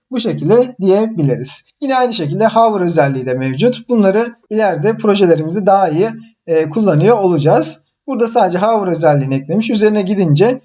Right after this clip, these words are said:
tab dört yerine tab altı olmasını sağlamış. Bu da basit bir örneğimiz.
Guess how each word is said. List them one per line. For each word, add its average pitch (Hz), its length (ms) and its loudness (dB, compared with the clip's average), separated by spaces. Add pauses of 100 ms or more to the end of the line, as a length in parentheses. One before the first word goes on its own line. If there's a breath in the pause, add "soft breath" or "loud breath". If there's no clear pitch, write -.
(160)
tab 226 280 -2
dört 220 240 0
yerine 180 360 0
tab 226 280 0
altı 196 300 0
olmasını 175 640 -2
sağlamış. 131 560 -6
Bu 202 80 -4
da 170 100 -2
basit 170 320 -2
bir 185 80 0
örneğimiz. 139 560 -2